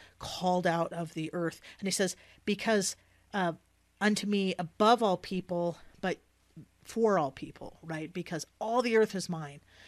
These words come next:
So you're gonna see this idea of something called out to serve back. And we see that again in the next one.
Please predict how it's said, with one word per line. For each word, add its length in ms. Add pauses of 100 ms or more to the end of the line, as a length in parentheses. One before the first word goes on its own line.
(160)
So 400
you're 160
gonna 180
see 160
this 220
idea 260
of 80
something 500
called 460
out 300 (260)
to 80
serve 580
back. 500 (260)
And 60
we 60
see 160
that 120
again 180
in 80
the 80
next 300
one. 160